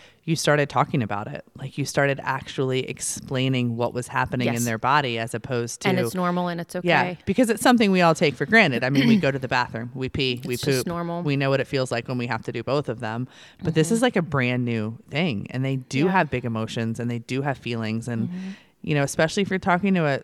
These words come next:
Speaker 1: three and a half or a four or even a five-year-old who's,
Speaker 2: Mm-hmm.
Speaker 1: you know, still having poop accidents or whatever,
Speaker 2: Yep.
Speaker 1: you know, there's, there's so much to be learned in the fact that, like,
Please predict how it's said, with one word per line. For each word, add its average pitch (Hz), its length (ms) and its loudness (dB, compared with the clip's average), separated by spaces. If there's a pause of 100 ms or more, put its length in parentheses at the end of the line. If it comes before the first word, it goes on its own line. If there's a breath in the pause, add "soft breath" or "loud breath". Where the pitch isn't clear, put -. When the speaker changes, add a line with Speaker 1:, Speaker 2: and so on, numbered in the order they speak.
Speaker 1:
three 143 280 -4
and 135 80 0
a 123 40 -4
half 127 380 0
or 117 300 -2
a 127 40 -8
four 131 540 0
or 123 160 0
even 147 320 -2
a 180 60 2
five-year-old 143 800 2
who's, 123 380 -4 (160 loud breath)
Speaker 2:
Mm-hmm. 185 280 -6
Speaker 1:
you 151 80 0
know, 135 180 0
still 143 320 -2
having 139 560 0 (120)
poop 143 200 -2
accidents 117 640 -2
or 120 100 -4
whatever, 123 640 -2
Speaker 2:
Yep. 143 160 -4
Speaker 1:
you 135 60 0
know, 123 240 -2
there's, 131 420 -2 (1040 soft breath)
there's 151 260 2
so 156 140 4
much 147 260 0
to 147 80 -4
be 139 140 0
learned 127 320 0
in 123 80 -2
the 120 80 -4
fact 120 320 -6
that, 127 160 -8
like, 123 400 -10